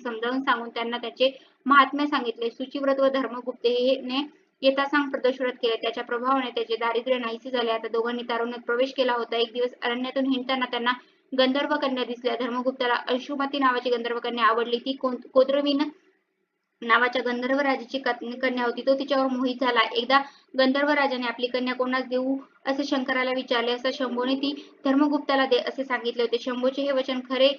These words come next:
असे खरे होऊ पाहत होते. धर्मगुप्ताने शुचिव्रत वाने अनु-, अंशुमंतीची स्वतःला ओळख करून, ओळख सांगून विवाह प्रस्ताव पाठविला. तिने तो स्वीकारून तीन दिवसानंतर त्याच वनात आपल्या पित्यासह येत असल्याचे सांगितले. गंधर्व राजाने अंशुमतीचा विवाह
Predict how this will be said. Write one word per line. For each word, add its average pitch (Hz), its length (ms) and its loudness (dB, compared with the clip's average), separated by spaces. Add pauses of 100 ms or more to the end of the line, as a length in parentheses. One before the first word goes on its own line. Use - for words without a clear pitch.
(320)
असे 277 360 2
खरे 294 160 6
होऊ 277 240 2
पाहत 262 280 2
होते. 254 200 2
धर्मगुप्ताने 254 640 -2
शुचिव्रत 269 640 -4
वाने 247 240 2
अनु-, 247 360 -6
अंशुमंतीची 277 800 -4
स्वतःला 262 640 0 (100)
ओळख 262 280 6
करून, 285 300 4 (340)
ओळख 302 240 10
सांगून 262 340 2
विवाह 262 340 4
प्रस्ताव 247 460 -2
पाठविला. 247 420 0
तिने 247 300 -6
तो 269 60 2
स्वीकारून 247 460 -4
तीन 262 240 -2
दिवसानंतर 247 540 -2
त्याच 262 220 -2
वनात 240 280 -4
आपल्या 240 240 -4
पित्यासह 262 380 0 (100)
येत 233 160 4
असल्याचे 240 340 0
सांगितले. 233 420 -4
गंधर्व 247 360 -2
राजाने 262 380 0
अंशुमतीचा 254 580 -4
विवाह 247 240 0